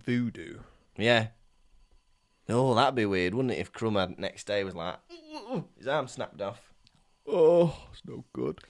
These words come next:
Speaker 2: If you could have a voodoo dolly of anybody,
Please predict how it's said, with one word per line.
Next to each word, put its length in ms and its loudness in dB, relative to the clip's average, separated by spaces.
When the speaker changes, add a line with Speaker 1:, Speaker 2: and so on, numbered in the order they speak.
Speaker 2:
If 200 -10
you 200 0
could 180 2
have 180 6
a 60 0
voodoo 680 2
dolly 680 6
of 160 -4
anybody, 800 2